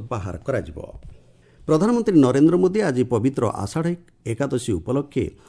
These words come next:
ଦେଶବାସୀଙ୍କୁ ଅଭିନନ୍ଦନ ଜଣାଇଛନ୍ତି। ଏକ ସାମାଜିକ ଗଣମାଧ୍ୟମ ପୋଷ୍ଟ ଜରିଆରେ ଶ୍ରୀ ମୋଦି କହିଛନ୍ତି,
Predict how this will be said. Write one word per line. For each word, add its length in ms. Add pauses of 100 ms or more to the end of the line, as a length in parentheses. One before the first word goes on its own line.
(180)
ଦେଶବାସୀଙ୍କୁ 800 (180)
ଅଭିନନ୍ଦନ 580
ଜଣାଇଛନ୍ତି। 580 (500)
ଏକ 200
ସାମାଜିକ 500
ଗଣମାଧ୍ୟମ 600
ପୋଷ୍ଟ 300
ଜରିଆରେ 400
ଶ୍ରୀ 220
ମୋଦି 260
କହିଛନ୍ତି, 520